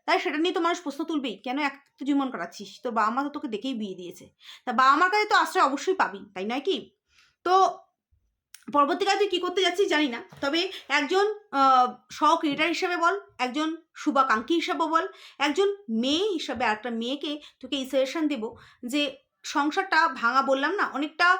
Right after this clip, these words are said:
আহ, সহজ, কিন্তু গড়াটা অনেকটা কঠিন। আজকে তুই এই সমাজটা জানিস তো, আমাদের খুব নোংরা, খুব নোংরা সমাজ। আহ, সেটা তুইও ভালো করে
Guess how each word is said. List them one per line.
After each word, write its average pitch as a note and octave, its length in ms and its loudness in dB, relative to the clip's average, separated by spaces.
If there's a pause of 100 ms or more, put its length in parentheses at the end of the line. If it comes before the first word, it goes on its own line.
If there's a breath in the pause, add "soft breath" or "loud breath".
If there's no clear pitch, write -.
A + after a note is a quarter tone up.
(340 loud breath)
আহ, A#3+ 240 6 (160)
সহজ, C4 420 0 (140)
কিন্তু A#3+ 180 -8
গড়াটা A3 360 0
অনেকটা A#3+ 280 -8
কঠিন। G3 300 -10 (460 loud breath)
আজকে - 240 -2
তুই G#4 140 0 (460)
এই E4 180 -2
সমাজটা D4 300 -4
জানিস G#4 180 -4
তো, E4 60 -6
আমাদের C4+ 200 -4
খুব F4 180 -4
নোংরা, G3+ 260 -4 (360)
খুব - 220 -12
নোংরা A#3+ 200 -2
সমাজ। G3 320 -10 (640 soft breath)
আহ, B3 220 2 (240)
সেটা E4+ 160 -2 (240)
তুইও F4 280 2 (180)
ভালো C#4 180 2
করে D#4+ 160 0